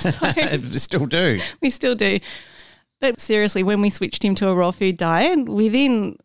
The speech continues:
Speaker 1: probably a week, he just went from this sort of lethargic little potato that would sit in the corner to, like, doing zoomies around the place. His whole personality picked up, and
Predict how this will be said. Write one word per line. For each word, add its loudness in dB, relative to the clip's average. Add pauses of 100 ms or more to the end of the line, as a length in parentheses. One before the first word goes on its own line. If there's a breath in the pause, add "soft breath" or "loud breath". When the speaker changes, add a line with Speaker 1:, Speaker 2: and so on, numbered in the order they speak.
(160)
Speaker 1:
probably 0
a 2
week, -2 (320)
he 2
just 0
went -2
from 2
this 2
sort 0
of -2
lethargic -2
little 2
potato 2
that 0
would -4
sit 0
in 4
the 2
corner 2
to, 0
like, 0
doing 2
zoomies 2
around 2
the -2
place. 0
His -6
whole 0
personality 0
picked -6
up, -2
and 0